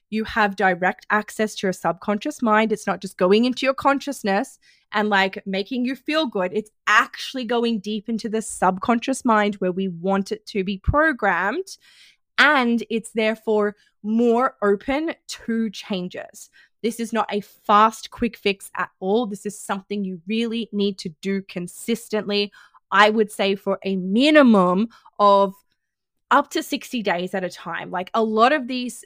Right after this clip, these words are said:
nighttime things particularly will say, like, listen for twenty-one days,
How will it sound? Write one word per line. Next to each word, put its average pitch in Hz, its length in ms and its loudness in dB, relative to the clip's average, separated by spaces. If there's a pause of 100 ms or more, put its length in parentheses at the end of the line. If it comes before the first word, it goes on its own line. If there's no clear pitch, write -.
nighttime 208 680 0
things 202 440 -2
particularly 190 580 -2
will 180 120 -6
say, 185 280 -4
like, 185 240 -4
listen 202 340 -4
for 196 100 -6
twenty-one 185 520 -2
days, 185 440 -4